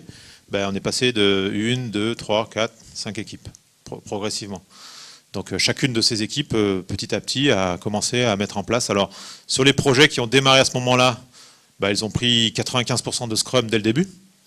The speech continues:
Et sur les projets qui fonctionnaient déjà à ce moment-là, bah, ils y sont allés de manière beaucoup plus, euh, progressive.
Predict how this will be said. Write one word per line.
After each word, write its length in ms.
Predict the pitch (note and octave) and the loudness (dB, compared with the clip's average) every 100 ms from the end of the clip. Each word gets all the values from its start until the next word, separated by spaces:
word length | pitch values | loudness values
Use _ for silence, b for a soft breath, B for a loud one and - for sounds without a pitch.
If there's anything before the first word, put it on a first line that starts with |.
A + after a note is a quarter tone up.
| B B B B B | B B B B B
Et 40 | |
sur 140 | G#2+ A2 | -8 -6
les 40 | |
projets 360 | G2+ B2+ C3 C3+ | -4 0 2 2
qui 180 | A2+ G2+ | -2 -8
fonctionnaient 480 | - C3 - C3 A#2+ | -10 -8 -2 0 0
déjà 180 | A2 | 0
à 20 | A2+ | -2
ce 80 | - | -2
moment-là, 380 | G#2 G#2 D3+ - B B B B | -4 0 -2 -4 B B B B
bah, 200 | F#2+ F#2+ | -4 -4
ils 80 | F#2+ | -4
y 40 | |
sont 200 | - A2+ | -2 0
allés 160 | A2 A#2+ | 0 0
de 80 | |
manière 240 | G#2 G#2 G#2+ | -2 -4 -4
beaucoup 240 | G2 - | -8 -14
plus, 320 | - A2 A#2 | -14 -8 -4
euh, 180 | A2 G2+ | -2 -2
progressive. 640 | F#2+ B2 G#2+ G#2 B2 D3 | -4 -6 -4 -4 -4 -6